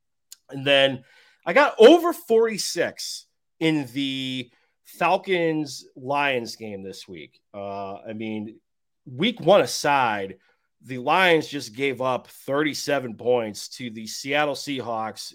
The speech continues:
who Geno Smith just threw the ball forty-five plus times in overtime, and they were without their starting offensive tackles.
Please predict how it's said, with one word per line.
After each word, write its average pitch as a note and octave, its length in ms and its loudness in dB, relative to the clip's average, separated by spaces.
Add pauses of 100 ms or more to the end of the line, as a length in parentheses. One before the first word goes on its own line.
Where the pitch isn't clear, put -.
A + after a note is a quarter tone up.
who A2 480 -8
Geno D3+ 300 -2
Smith C#3 260 -8
just - 180 -14
threw C3+ 100 -10
the B2 100 -6
ball A2+ 260 0
forty-five A#2+ 720 -2
plus G#2+ 240 -8
times A2+ 400 -8
in F#2+ 120 -14
overtime, G#2 720 -6 (320)
and B2 120 0
they C#3 100 2
were C#3+ 100 2
without C3 360 0
their A#2 100 -8
starting A#2+ 600 -2
offensive A2+ 500 -8
tackles. A2+ 640 -6